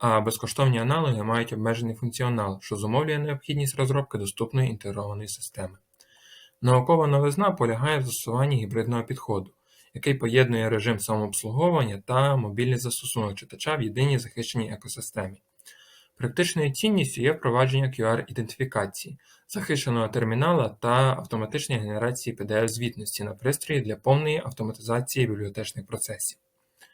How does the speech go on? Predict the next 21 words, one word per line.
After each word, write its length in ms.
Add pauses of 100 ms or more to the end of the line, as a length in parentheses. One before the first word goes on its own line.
(800)
Метою 420
роботи 420
є 180
розробка 760
та 200
програмна 480
реалізація 540
інтегрованої 460
системи 480
обліку 380
та 120
видачі 360
книг 300 (220)
з 80
підтримкою 480
користувацького 580
застосунку 680 (400)
для 120
підвищення 580
ефективності 580
обслуговування. 680